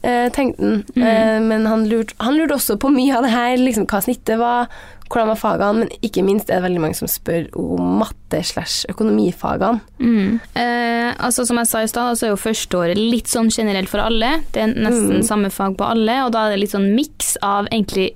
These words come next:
Speaker 2: litt forskjellig. Det er litt,
Speaker 1: Mm.
Speaker 2: eh, typ historie, litt matte, litt, eh, markedsføring, litt sånn typisk,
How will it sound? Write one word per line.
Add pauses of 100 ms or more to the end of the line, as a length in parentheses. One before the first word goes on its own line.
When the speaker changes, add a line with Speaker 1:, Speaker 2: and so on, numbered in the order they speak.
Speaker 2:
litt
forskjellig.
Det
er
litt,
Speaker 1:
Mm.
Speaker 2:
eh,
typ
historie,
litt
matte, (400)
litt,
eh,
markedsføring,
litt
sånn
typisk,